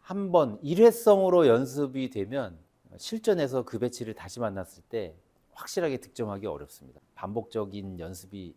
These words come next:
되어 있어야 실전에서 배치를 만났을 때 성공시킬 수가 있습니다. 그렇게 긍정적으로 생각하시고 반복 연습하시면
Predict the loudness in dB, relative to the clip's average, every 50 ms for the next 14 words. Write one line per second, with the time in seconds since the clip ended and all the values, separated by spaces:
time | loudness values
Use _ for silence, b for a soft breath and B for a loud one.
0 | _ _ _ -8 -6 -6 -6 -6 -8 -12 -14 -12 -10 -8 -8 -4 -2 -2 -2 -4
1 | -4 -10 b b b b b b b b b -20 -18 -14 -14 -14 -14 -12 _ -4
2 | -4 -2 -2 -4 -6 -4 -4 -6 -6 -6 -8 _ _ _ _ _ _ -12 -12 -12
3 | -10 -12 -10 -6 -4 -4 -4 -4 -4 -6 -6 -6 -4 -4 -4 -6 -8 -12 -14 -12
4 | _ -8 -8 -8 -10 -14 _ _ _ _ -20 -14 -8 -8 -4 -4 -2 -4 -4 -4
5 | -8 -8 -6 -6 -6 -4 -4 -4 -4 -4 -4 -6 -12 -14 -16 -16 -16 -18 -20 -20
6 | -16 -12 -10 -10 -10 _ -4 -2 -2 -2 -4 -6 -4 -4 2 2 4 2 4 2
7 | 2 2 2 2 0 -2 -2 -4 -6 -6 -6 -6 -4 -4 -6 -6 -4 -4 -4 -4
8 | -4 -4 -6 -6 -4 -2 -2 -2 -2 -4 -6 -6 -8 -10 -14 -14 _ _ _ _
9 | _ _ _ -12 -10 -6 -4 0 0 0 0 0 -4